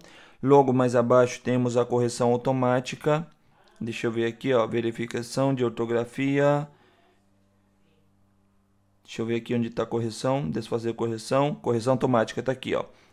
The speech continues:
Você pode ativar, eu não gosto muito dela, mas enfim, além dela, da correção automática, temos vários outros tipos de correção aqui, ó, que você pode ler cada uma delas, ver pra que serve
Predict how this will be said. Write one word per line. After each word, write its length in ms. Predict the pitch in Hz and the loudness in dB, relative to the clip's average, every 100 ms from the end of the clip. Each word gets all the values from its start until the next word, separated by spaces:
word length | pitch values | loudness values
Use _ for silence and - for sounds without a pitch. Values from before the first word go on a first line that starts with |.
| - | -16
Você 200 | 110 120 | -6 -2
pode 160 | 127 123 | 2 2
ativar, 300 | 120 120 135 | 2 4 4
eu 80 | |
não 140 | 139 117 | 4 4
gosto 240 | 117 113 | 2 2
muito 240 | 120 117 127 | 0 0 2
dela, 400 | 127 135 170 - - - - | 4 4 2 -2 -20 -20 -4
mas 160 | 127 139 | 0 2
enfim, 380 | 156 - 117 - | 0 -2 -6 -4
além 320 | - 123 139 | -2 0 2
dela, 400 | 143 135 131 131 - | 4 4 4 2 2
da 160 | 123 | 0
correção 300 | 123 127 120 | 2 0 2
automática, 680 | 131 131 131 135 143 - 156 - - - | 2 2 4 4 4 0 -2 -4 -20 -6
temos 280 | 139 139 135 | 0 2 2
vários 440 | 120 135 139 135 | 6 6 6 4
outros 320 | 131 127 131 120 | 2 2 -2 -6
tipos 320 | 123 123 123 | -6 -4 -4
de 80 | 120 | -2
correção 480 | 123 120 117 117 | 0 0 0 -2
aqui, 260 | 117 - 139 | -2 0 4
ó, 140 | 127 - - - - | 4 2 -10 -20 -8
que 100 | 123 | -2
você 240 | 123 123 | -2 -2
pode 300 | 120 127 120 | 0 2 2
ler 240 | 117 113 | 4 2
cada 240 | 107 135 139 | 4 4 4
uma 180 | 139 143 | 4 4
delas, 460 | 127 123 135 - - - - | 6 6 6 0 -10 -14 -4
ver 320 | 117 135 - | 6 6 6
pra 120 | 117 | 0
que 160 | - 139 | -2 -2
serve 460 | - 139 135 147 | 4 4 4 0